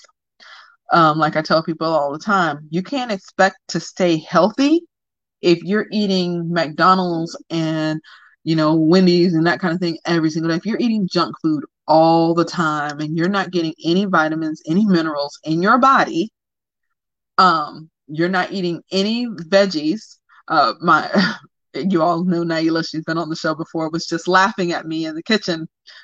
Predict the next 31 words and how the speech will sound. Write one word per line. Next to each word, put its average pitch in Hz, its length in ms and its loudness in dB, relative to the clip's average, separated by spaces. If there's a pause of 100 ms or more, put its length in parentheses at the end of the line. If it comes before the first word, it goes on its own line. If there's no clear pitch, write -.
because, 165 400 -2 (140)
uh, 160 240 4
it's 175 120 -4
Tuesday, 226 380 6
so - 280 -2 (140)
Taco 220 300 0
Tuesday, 151 380 -6
right? 180 320 4
<laughs> - 40 -20 (920)
And 175 280 0 (360)
I 180 100 0
was 170 140 -4
chopping 165 300 0
up - 160 -10
peppers 175 320 -2
and 165 140 -10
onions 180 300 -2
and - 100 -6
all 170 120 0
this 180 120 -2
kind 165 140 -4
of 180 60 -4
stuff. 170 200 -4
And 190 80 -4
she's 185 160 -6
like, 208 160 0
"What 214 140 0
are - 20 -6
you 202 100 -6
doing 220 180 -2
that, 208 160 -2